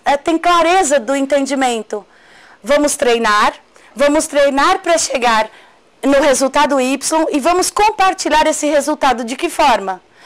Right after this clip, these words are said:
Com mérito, num programa de mérito e incentivo, ou com, eh, dinheiro em posições melhores, ou com promoções, com cargos melhores, com trilha de carreira, ou com processo de trilha de aprendizado. Mas o que essas pessoas vão ganhar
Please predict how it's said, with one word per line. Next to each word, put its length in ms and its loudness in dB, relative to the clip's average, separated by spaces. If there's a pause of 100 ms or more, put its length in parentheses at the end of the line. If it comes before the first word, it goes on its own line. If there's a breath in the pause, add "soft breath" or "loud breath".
(220 loud breath)
Com 160 0
mérito, 580 2
num 80 -4
programa 460 -2
de 100 -8
mérito 320 -4
e 60 -8
incentivo, 760 -6 (240 loud breath)
ou 200 0
com, 420 0
eh, 460 2
dinheiro 680 2
em 80 -2
posições 540 -2
melhores, 600 2 (160 loud breath)
ou 100 0
com 160 -2
promoções, 800 0
com 160 -6
cargos 460 -2
melhores, 520 0
com 160 -6
trilha 320 -2
de 120 -10
carreira, 600 -2 (300 loud breath)
ou 140 2
com 160 0
processo 500 0
de 140 -6
trilha 240 -2
de 80 0
aprendizado. 1000 0 (400 loud breath)
Mas 220 0
o 80 0
que 340 2
essas 320 0
pessoas 540 0
vão 260 0
ganhar 640 -2